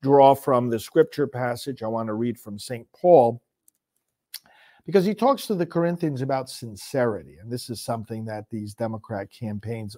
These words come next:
utterly lack. Uh, there's no sincerity there at all. In fact, there's the opposite of it. There's lying manipulation going on. But we'll talk about that here. First Corinthians, let's go to the Word of God.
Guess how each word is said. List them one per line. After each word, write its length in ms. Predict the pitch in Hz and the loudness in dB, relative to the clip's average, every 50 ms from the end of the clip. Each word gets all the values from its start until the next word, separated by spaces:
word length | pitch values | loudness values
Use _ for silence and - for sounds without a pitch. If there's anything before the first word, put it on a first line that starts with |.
| - - | -2 0
utterly 460 | 160 143 143 131 123 117 110 107 104 | 2 4 4 4 2 2 0 -2 -2
lack. 560 | 101 104 107 117 120 117 95 - - - - _ _ _ _ _ _ _ _ - | -2 -2 0 0 0 0 -2 -6 -10 -20 -20 _ _ _ _ _ _ _ _ -6
Uh, 160 | 117 117 113 | -4 -2 -2
there's 140 | 113 107 107 | -2 -2 0
no 140 | 120 120 | 0 0
sincerity 720 | 120 - - 120 104 104 - - 127 123 120 117 107 110 | 0 0 -4 -8 -8 -4 0 2 4 4 4 2 2 0
there 260 | 110 107 110 104 104 107 | 0 0 0 0 0 0
at 80 | 104 | 0
all. 240 | 107 110 107 101 101 | 0 0 0 0 -2
In 60 | 98 | -4
fact, 260 | 92 - 113 104 98 | -8 -8 -8 -8 -8
there's 200 | - 107 104 92 | -10 -12 -10 -8
the 100 | 95 110 | -6 -2
opposite 520 | 110 110 113 110 - 107 95 - - 104 92 | 0 2 2 0 0 -4 -10 -8 -10 -8 -8
of 120 | 90 90 | -8 -8
it. 140 | 90 85 - | -10 -12 -14
There's 180 | - 95 82 82 | -14 -16 -14 -10
lying 440 | 92 110 107 113 120 113 104 104 107 | -4 -2 0 0 0 0 -2 -4 -6
manipulation 800 | 107 104 110 110 - - 110 101 101 107 110 104 - - 92 92 90 | -6 -6 -8 -8 -8 -8 -10 -8 -8 -8 -10 -10 -12 -14 -18 -18 -14
going 320 | 87 90 90 90 87 90 | -12 -10 -10 -10 -10 -10
on. 240 | 90 85 80 82 - _ _ _ - - - _ _ _ - | -10 -10 -10 -12 -14 _ _ _ -20 -20 -20 _ _ _ 4
But 100 | 143 147 | 6 8
we'll 160 | 151 160 156 | 8 8 8
talk 260 | - 165 165 151 - | 10 10 10 10 8
about 320 | - 127 110 101 101 98 - | 4 2 2 0 -2 -2 -6
that 220 | 95 85 87 101 | -10 -12 -12 -12
here. 220 | - - 95 76 | -14 -14 -14 -14
First 320 | - - 170 190 190 185 - | -2 4 6 6 6 6 4
Corinthians, 840 | - 180 170 170 160 156 - 156 135 127 127 131 131 127 - - _ _ - | 4 6 6 4 4 2 2 2 4 2 2 0 -4 -6 -10 -14 _ _ -6
let's 160 | 123 120 - | -6 -6 0
go 200 | - 151 143 139 | 2 4 4 4
to 120 | 135 147 | 4 2
the 80 | 135 123 | 2 2
Word 220 | 120 123 123 120 | 4 4 2 2
of 80 | 117 107 | 0 -2
God. 360 | 110 117 110 110 110 113 117 | -2 -2 0 0 0 -2 -4